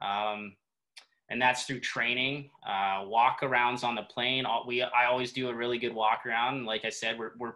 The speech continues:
pushing the airframe about as hard as it goes. That plane on a regular flight, I'm doing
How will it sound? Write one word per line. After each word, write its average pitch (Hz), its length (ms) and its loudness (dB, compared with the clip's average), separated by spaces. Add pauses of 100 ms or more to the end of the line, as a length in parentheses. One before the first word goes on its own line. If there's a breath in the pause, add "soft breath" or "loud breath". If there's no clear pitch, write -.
pushing 123 280 -4
the 110 60 -2
airframe 104 580 -4 (340)
about 110 220 -2
as 107 100 -6
hard 117 240 4
as 110 80 -4
it 107 140 -8
goes. 107 300 -2
That 117 220 0
plane 123 320 -2
on 120 140 0
a 113 60 -4
regular 127 360 0
flight, 120 320 -2
I'm 110 120 -8
doing 107 280 -8